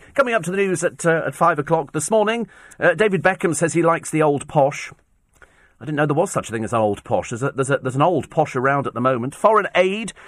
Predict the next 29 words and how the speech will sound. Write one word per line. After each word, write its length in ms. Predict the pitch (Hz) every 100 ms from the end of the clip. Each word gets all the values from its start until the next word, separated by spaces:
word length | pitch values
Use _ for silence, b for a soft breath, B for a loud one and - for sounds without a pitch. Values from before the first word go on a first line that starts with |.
| B -
now 180 | 160
it 100 | 160
soars 320 | - 170 156 131
by 140 | 131
one 220 | 127 143
point 260 | 131 135 -
two 160 | 143
billion. 520 | 120 87 151 135 127 147
Older 280 | 208 277 175
folk 420 | - 110 90 - b b b b
need 200 | 139 147
the 60 | 139
same 280 | - 220
amount 300 | 208 117 90
of 80 | 104
sleep 400 | - - 123 - -
as 180 | - 101
the 80 | 110
young. 400 | 107 117 131 143 B B B
The 80 | 160
leading 440 | 185 233 214 214
fundraisers 720 | 180 202 196 151 120 98 107
who 80 | 139
betrayed 480 | - - - 160 156
their 140 | 143
supporters. 640 | - 143 - 151 - 101 -
These 220 | 214 165
are 60 |
big, 500 | 131 127 247 247 208